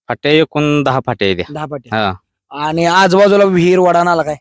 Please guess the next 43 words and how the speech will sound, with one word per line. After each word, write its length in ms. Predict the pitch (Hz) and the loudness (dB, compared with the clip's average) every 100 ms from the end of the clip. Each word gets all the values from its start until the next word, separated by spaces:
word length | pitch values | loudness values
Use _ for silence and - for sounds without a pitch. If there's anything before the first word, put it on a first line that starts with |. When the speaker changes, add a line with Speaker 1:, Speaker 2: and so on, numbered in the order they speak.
| _ | _
Speaker 1:
काही 260 | 127 123 139 | -6 -4 -6
सुद्धा 280 | 143 131 | -4 -2
नाही, 240 | 131 117 107 | -2 0 -2
डाम 320 | 107 117 120 | -2 -2 -2
नाही, 280 | 117 113 117 | -2 -2 -2
विहीर 280 | 117 117 110 | -2 -4 -2
नाही, 220 | 110 110 | -4 -4
काही 160 | - 107 | -4 -4
सुद्धा 300 | - 104 95 | -6 -8 -6
नाही, 140 | 95 | -6
सगळीकडे 420 | 95 123 107 107 110 | -6 -6 -4 -4 -2
मोकळंच 420 | 117 - 95 87 | -4 0 -2 -2
आहे. 180 | 85 - _ - | -6 -8 _ -14
Speaker 2:
आणि 300 | 143 151 165 | -6 -2 -2
पुढं 320 | 151 170 185 | 0 0 2
काय, 380 | 190 196 196 202 | 2 2 2 0
पुढं 260 | 185 190 196 | 0 0 0
किती 160 | 220 233 | 0 0
अंतर 240 | 202 151 | 0 0
आहे 100 | 147 | 0
मग? 300 | 139 147 143 127 - | 0 -2 -4 -10 -14
Speaker 1:
पुढं 420 | 123 143 147 147 | -6 -2 2 2
हजार 320 | 135 139 143 | 0 0 -2
बाराशे 380 | 143 151 143 127 131 | -2 0 0 -4 -6
फूट 140 | 135 | -2
आहे 120 | 123 | -2
रनिंग 300 | 110 104 98 90 | -2 -2 -4 -8
पुढचं. 300 | 101 95 - 85 - | -12 -14 -16 -18 -10
Speaker 2:
पुढचं 260 | 185 160 | -10 -10
पण? 140 | 147 120 | -10 -6
Speaker 1:
हा, 160 | 110 98 | -4 -4
पुढचं. 300 | - 107 - 87 - _ - | -4 -6 -6 -14 -16 _ -12
Speaker 2:
बरं. 180 | 156 139 _ _ _ - | -12 -12 _ _ _ -4
आता 180 | 185 | -2
मला 160 | 226 240 | 0 2
सांगा, 360 | 247 247 240 240 | 2 4 4 4
अं, 580 | 196 180 170 170 170 160 | 2 2 2 2 0 -2
कसं 200 | - 185 | -4 -2
आहे 100 | 208 | -2
पुढचं 300 | 160 185 175 | -2 -2 -2
नियोजन 300 | 180 175 170 | -2 -2 -2
आता 140 | 165 160 151 | -2 -4 -4
फाट्याचं 320 | 156 156 | -2 0